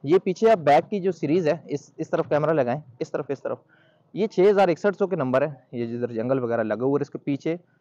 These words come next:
आ, इसके पीछे अट्ठावन सौ, उनसठ सौ के नंबर हैं।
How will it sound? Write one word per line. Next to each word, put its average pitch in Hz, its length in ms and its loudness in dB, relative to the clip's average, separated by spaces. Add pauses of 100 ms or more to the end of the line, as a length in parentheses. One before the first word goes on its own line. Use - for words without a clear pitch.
(400)
आ, 104 260 4 (100)
इसके 156 240 -2
पीछे 151 380 0 (240)
अट्ठावन 139 460 0
सौ, 143 180 -2 (140)
उनसठ 143 340 -2
सौ 127 140 -4
के 120 100 -4
नंबर 107 300 -2
हैं। 107 100 -8